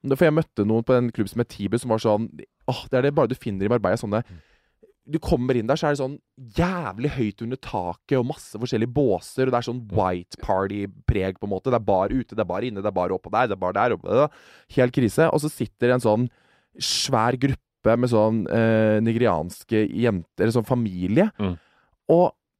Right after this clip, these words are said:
Speaker 1: fy faen, de var så heite, og de var egentlig britiske. Og akkurat den kvelden der så bestemte jeg meg for å bli en, en hore.
Speaker 2: Oi.
Speaker 1: En slutty, slutty whore, rett og slett, på det utestedet.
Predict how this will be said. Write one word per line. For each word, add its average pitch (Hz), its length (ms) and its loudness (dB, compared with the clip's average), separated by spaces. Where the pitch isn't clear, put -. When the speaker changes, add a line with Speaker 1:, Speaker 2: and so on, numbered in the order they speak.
Speaker 1:
fy - 100 -18
faen, - 200 -4
de 120 80 2
var 104 140 2
så 113 120 -6
heite, 127 480 0
og 135 120 0
de 135 40 2
var 127 120 4
egentlig 120 240 -2
britiske. 101 680 -2
Og 139 160 0
akkurat - 240 0
den 127 140 0
kvelden 120 260 0
der 127 120 2
så 160 120 -2
bestemte 104 560 -4
jeg 90 160 0
meg 95 180 -2
for 123 180 2
å 127 240 4
bli 104 560 2
en, 139 400 0
en 160 200 4
hore. 160 360 2
Speaker 2:
Oi. - 300 -16
Speaker 1:
En 180 140 4
slutty, - 560 -2
slutty 127 400 0
whore, 160 340 2
rett 151 220 0
og 151 80 0
slett, 180 260 -4
på 175 140 0
det 143 320 4
utestedet. 117 460 0